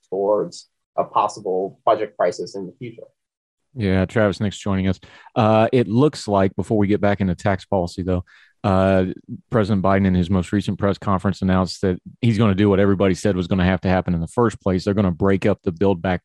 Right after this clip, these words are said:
Speaker 2: Better. You already referenced it earlier. Was there anything in, I know there's a lot of bad in there, but, you know, it's not all, was there anything in that Build Back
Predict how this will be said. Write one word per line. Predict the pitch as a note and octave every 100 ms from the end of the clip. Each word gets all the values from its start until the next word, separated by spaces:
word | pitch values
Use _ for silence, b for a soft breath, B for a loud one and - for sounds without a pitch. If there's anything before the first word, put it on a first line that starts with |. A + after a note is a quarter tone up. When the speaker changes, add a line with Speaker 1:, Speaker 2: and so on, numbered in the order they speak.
| -
Speaker 2:
Better. | G2 F#2 F#2
You | F#2 F#2
already | F#2 F2
referenced | F2+ F2 F#2 -
it | F2 F2+
earlier. | G2+ F#2+ F2 E2+ - B B B B B
Was | A2+ G#2+
there | A2 G#2+
anything | B2 D3 E3+ - D#3 C#3+
in, | - B2 A#2+ G#2+
I | A2
know | A#2
there's | A#2+ A2
a | G#2
lot | G2+
of | F#2 D#2
bad | G2+ B2
in | B2+
there, | B2 B2+
but, | A#2 G2 F#2 -
you | F#2+
know, | F2+
it's | F2+ -
not | G2
all, | F#2+ G#2 G#2+
was | G2+
there | G2+ G2
anything | A#2+ D#3+ D3+ C#3+
in | B2+
that | A#2+ F2+
Build | G2+ A#2 F#2+
Back | G#2 F#2+